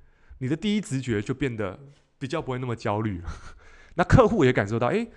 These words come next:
你还蛮从容的，感觉好像你蛮有信心的，蛮有自信的。所以这是送给大家的一些小小的技巧，这是我在过去上课的部分，我觉得这个对，对我来说是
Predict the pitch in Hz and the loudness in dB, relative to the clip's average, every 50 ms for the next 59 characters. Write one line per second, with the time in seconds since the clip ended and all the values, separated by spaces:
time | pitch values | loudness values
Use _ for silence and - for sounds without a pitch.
0 | - - 113 98 107 110 107 120 120 - 143 143 139 117 95 85 82 85 82 - | -14 -14 -10 -10 -8 -6 -6 -6 -4 -4 -4 -4 -4 -4 -6 -8 -10 -14 -14 -16
1 | 104 - _ _ _ _ _ - 104 95 92 104 107 101 101 92 123 123 117 113 | -20 -20 _ _ _ _ _ -10 -10 -6 -4 -4 -4 -4 -4 -4 -4 -4 -4 -6
2 | 101 117 123 107 98 101 - _ - 113 113 110 101 - - 117 101 92 110 101 | -8 -10 -12 -12 -14 -14 -12 _ -6 -4 -4 -4 -6 -8 -10 -12 -12 -12 -12 -12
3 | 101 92 98 98 98 92 - - 98 92 - 98 87 80 71 - - - - - | -12 -10 -8 -10 -10 -10 -12 -14 -16 -16 -16 -16 -18 -18 -20 -20 -20 -20 -20 -20
4 | - - - - - - _ - 190 214 196 220 220 220 - 226 180 147 135 156 | -20 -20 -20 -20 -20 -20 _ -2 0 2 2 2 2 2 2 2 4 6 6 6
5 | 160 151 151 147 143 135 131 135 135 131 - 143 139 139 135 139 135 139 139 - | 6 6 4 4 4 4 2 0 0 0 2 2 4 4 2 2 0 -2 -2 -2
6 | 127 135 143 127 120 123 135 - 190 185 147 - - 120 95 92 90 90 - - | -2 0 0 2 2 0 0 -2 -4 -6 -4 -2 0 0 0 0 -2 -6 -12 -20
7 | - - - - 139 135 147 135 107 104 113 139 131 143 151 143 135 - - 151 | -20 -10 -8 -6 -4 -2 -2 0 0 0 0 0 0 2 2 2 2 2 0 0
8 | 139 127 120 113 - 170 151 135 127 151 151 131 120 117 135 131 117 131 123 110 | 2 2 0 -2 -4 -6 -8 -8 -6 -4 -4 -4 -4 -6 -8 -8 -6 -6 -4 -4
9 | 104 104 - 113 110 120 123 123 120 - 156 147 - 160 139 139 120 110 - - | -6 -6 -6 -6 -4 -2 -2 -2 -2 -4 -2 0 4 6 6 6 6 6 6 6
10 | 180 135 110 95 95 95 113 117 113 120 120 113 | 6 8 8 6 6 4 2 0 0 0 0 -2